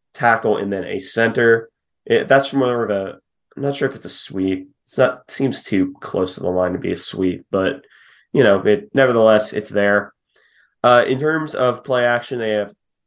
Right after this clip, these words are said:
they're doing it on twenty-three point five five percent of their dropbacks, screens on seventeen point nine percent of their dropbacks, and motion's a pretty big part of the game plan, with jet motion or motion across formation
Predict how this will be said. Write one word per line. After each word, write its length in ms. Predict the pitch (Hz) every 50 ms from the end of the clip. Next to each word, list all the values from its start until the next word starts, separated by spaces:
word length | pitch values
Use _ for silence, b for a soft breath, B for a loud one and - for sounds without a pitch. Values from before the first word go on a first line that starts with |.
| _ -
they're 140 | - 113 107
doing 240 | 110 123 123 120 120
it 80 | 117 -
on 200 | 107 107 101 104
twenty-three 460 | - - 160 156 156 143 147 143 139 139
point 180 | - 117 -
five 280 | - - 113 110 107 -
five 200 | 107 101 98 -
percent 400 | - 101 - - 101 98 - -
of 80 | -
their 120 | - 98 95
dropbacks, 560 | - 120 120 123 120 - 120 117 113 113 -
screens 500 | - - - - 139 139 135 135 127 127
on 140 | 110 101 95
seventeen 500 | - - 110 107 107 104 107 110 104 101
point 180 | 107 107 98
nine 220 | 101 104 101 98 95
percent 240 | 101 - 104 98 98
of 60 | 98
their 100 | 98 92
dropbacks, 720 | 87 98 98 95 - - 101 98 98 95 92 - - - _ B B B B B B B
and 240 | 117 120 123 120 120
motion's 380 | 135 147 180 - 202 180 196
a 40 | 135
pretty 300 | - - - 156 156 139
big 340 | 139 - - 113 113 113 -
part 220 | - 120 117 117
of 80 | 113 101
the 40 | 107
game 300 | 101 113 110 113 113 107
plan, 420 | - 110 110 107 107 107 104 101
with 220 | 101 101 101 - -
jet 260 | - 113 113 110 92
motion 340 | 110 107 104 - 107 101 95
or 80 | 92
motion 340 | 95 98 98 98 - - 95
across 380 | 92 - - 101 95 95 - -
formation 680 | - 98 92 95 110 117 113 113 - 110 107 101 101